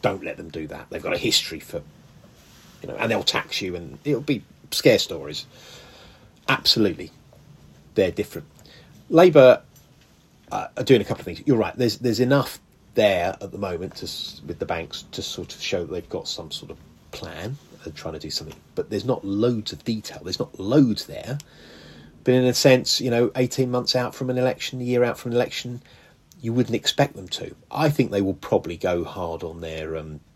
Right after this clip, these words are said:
you know, green, uh, policy agenda. I think that will be part of it.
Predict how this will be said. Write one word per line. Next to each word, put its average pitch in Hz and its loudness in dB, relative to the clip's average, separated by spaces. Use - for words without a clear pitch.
you 82 -12
know, 78 -10
green, 87 -6
uh, - -14
policy - -4
agenda. 87 -6
I - -14
think - -6
that 95 -4
will 98 -8
be 92 -8
part - -6
of 92 -6
it. 87 -4